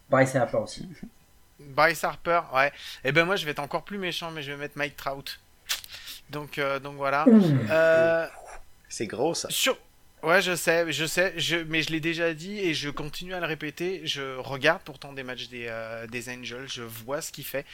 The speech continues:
Speaker 2: mais je n'arrive pas à comprendre, euh, me dire que je, je, et je connais les chiffres, parce que je m'intéresse à Baseball Référence et tout ça, je, je suis, et je n'arrive pas,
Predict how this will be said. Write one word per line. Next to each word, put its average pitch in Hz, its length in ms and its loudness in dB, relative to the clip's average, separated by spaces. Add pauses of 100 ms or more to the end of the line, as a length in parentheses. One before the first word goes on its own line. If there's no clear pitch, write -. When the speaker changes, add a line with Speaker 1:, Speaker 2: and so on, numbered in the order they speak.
(240)
Speaker 2:
mais 143 100 -4
je 139 120 -2
n'arrive 131 320 -2
pas 151 200 0
à 139 60 0
comprendre, 139 540 -14
euh, 131 200 -10
me 127 120 -8
dire 135 300 -8
que 127 80 -14
je, 127 240 -8
je, 143 160 -4 (140)
et 151 100 -4
je 127 120 -2
connais 135 280 -4
les 180 120 -4
chiffres, - 340 -6 (280)
parce - 100 -20
que - 80 -8
je 120 100 -6
m'intéresse 135 480 2
à 143 60 0
Baseball 131 340 -4
Référence 131 480 -4
et 131 40 -8
tout - 120 -12
ça, 143 440 2
je, 113 180 -6
je 110 140 -10
suis, 196 340 -4 (380)
et 123 60 -2
je 117 80 -4
n'arrive 120 260 -2
pas, 127 200 -4